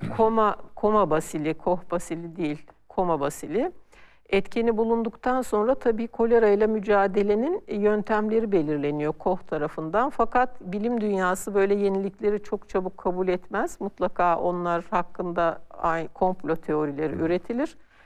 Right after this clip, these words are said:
Speaker 1: O zaman da öyle. E, kolera, işte bu kolera, e, değil.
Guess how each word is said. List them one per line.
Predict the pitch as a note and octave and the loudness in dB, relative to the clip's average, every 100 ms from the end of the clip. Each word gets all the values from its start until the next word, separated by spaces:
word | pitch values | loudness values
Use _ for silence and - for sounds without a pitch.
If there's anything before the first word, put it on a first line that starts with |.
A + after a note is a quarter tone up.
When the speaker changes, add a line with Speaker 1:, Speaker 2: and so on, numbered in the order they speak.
| _ _ | _ _
Speaker 1:
O | G#3 | 0
zaman | G#3+ G#3 F#3 E3+ D#3 | 4 4 4 2 2
da | D3+ - | 0 0
öyle. | E3 D#3 F#3 C4 - | -2 0 2 2 0
E, | - F3+ F3 E3+ - | -2 0 0 -2 -2
kolera, | G3 F#3+ F#3+ F#3+ F3+ - - - | 0 2 2 2 2 -2 -8 -10
işte | - - F3+ | -8 -4 -2
bu | F3 | -2
kolera, | - F3 F3+ F3 E3 - - | -2 0 2 4 2 0 -2
e, | D#3+ D3 B2+ B2+ - - - _ _ _ _ | -2 -2 -2 -4 -6 -10 -16 _ _ _ _
değil. | E3 F3 D#3 D3 | 2 4 4 2